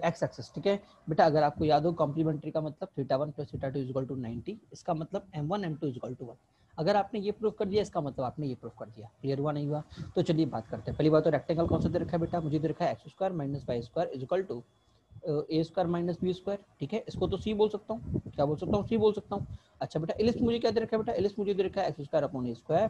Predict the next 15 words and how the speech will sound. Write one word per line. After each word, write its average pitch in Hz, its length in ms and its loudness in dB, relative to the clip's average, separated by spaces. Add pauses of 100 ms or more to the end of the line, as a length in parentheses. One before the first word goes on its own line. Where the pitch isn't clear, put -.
plus 202 200 0
Y 120 120 -2
square 123 240 -4
upon 120 200 -4
B 113 120 -2
square 175 240 0
is 151 100 -2
equal 123 180 -4
to 127 120 -8
one। - 100 -10 (920)
क्या 156 80 2
clear 147 220 4
हुआ, 151 140 6
नहीं 147 160 2
हुआ? 151 180 0